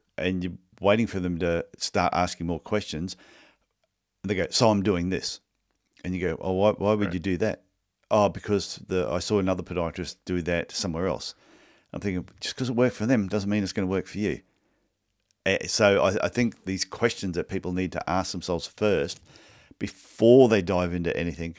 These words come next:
Speaker 1: uh, are really important.
Speaker 2: Well, I think it's hugely important because they have to have kind of a target and that understanding what the objective they're trying to go for, right? If they just try to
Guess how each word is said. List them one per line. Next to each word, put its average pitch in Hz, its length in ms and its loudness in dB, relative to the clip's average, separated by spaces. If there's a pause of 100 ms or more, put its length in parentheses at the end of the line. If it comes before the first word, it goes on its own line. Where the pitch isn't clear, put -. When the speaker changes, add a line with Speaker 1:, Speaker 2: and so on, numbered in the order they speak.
Speaker 1:
uh, 80 240 -4
are 82 100 -6
really 82 220 -4
important. 73 380 -8 (500)
Speaker 2:
Well, 139 100 2
I 151 40 4
think 185 120 2
it's 139 100 -2
hugely 143 200 0
important 113 300 0
because 110 180 -4
they 117 80 0
have 113 140 0
to 117 80 0
have 104 100 0
kind 107 160 -2
of 95 80 -2
a 92 100 -2 (420)
target 113 440 4
and 107 80 -10
that 107 240 -6
understanding 110 400 0
what 101 140 0
the 110 80 2
objective 101 420 2
they're 98 80 -2
trying 101 220 -2
to 95 80 -6
go 95 180 0
for, 95 240 -4
right? 95 160 0
If 95 80 -6
they 113 80 0
just 107 160 -2
try 113 120 2
to 101 120 0